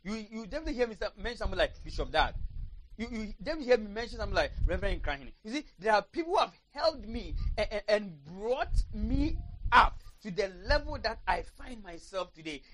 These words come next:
And I don't have to forget about them. And you also, and if you also want to have a good reputation before God, that if you want to have love and loyalty,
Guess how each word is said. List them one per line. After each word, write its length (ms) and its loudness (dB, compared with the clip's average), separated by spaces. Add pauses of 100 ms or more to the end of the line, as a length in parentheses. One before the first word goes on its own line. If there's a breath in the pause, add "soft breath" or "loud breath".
And 140 -4
I 140 -2
don't 260 -4 (200)
have 220 -2 (120)
to 80 -14 (140)
forget 600 -4 (200)
about 540 2
them. 200 0 (1500)
And 120 0
you 80 2
also, 300 4 (220)
and 120 -6
if 80 -6 (100)
you 60 -6
also 140 0
want 140 -2
to 40 -2
have 140 -2
a 80 0
good 260 2
reputation 680 0
before 420 -8
God, 220 -2 (220 soft breath)
that 160 2
if 100 -6
you 40 -10
want 180 -4
to 60 -8
have 140 0 (180)
love 440 -2
and 180 -6 (220)
loyalty, 560 0